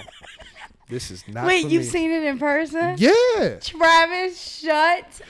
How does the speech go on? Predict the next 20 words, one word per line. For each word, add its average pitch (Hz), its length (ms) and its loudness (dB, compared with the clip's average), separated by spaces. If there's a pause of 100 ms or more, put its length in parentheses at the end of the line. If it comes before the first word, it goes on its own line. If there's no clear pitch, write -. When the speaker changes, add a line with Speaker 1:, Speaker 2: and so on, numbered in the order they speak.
(140)
Speaker 2:
up. 285 280 2
Speaker 1:
Man, 285 80 -10
Speaker 2:
Like 302 160 2
a 294 40 -2
Speaker 1:
I've 294 60 2
s- - 140 -2
Speaker 2:
sex 302 280 0
dungeon? 339 500 -2
Speaker 1:
Yes. 214 800 4 (1500)
The 143 100 2
leather. 220 760 4 (340)
Oh, 214 280 0 (160)
man. 165 220 -2
Speaker 2:
Wait, 370 160 2
what 370 240 -2
country 359 360 -6
was 302 220 -8
this? 226 460 -10 (160)
Speaker 1:
America. 415 840 4 (180)
Speaker 2:
<laughs> 294 120 -10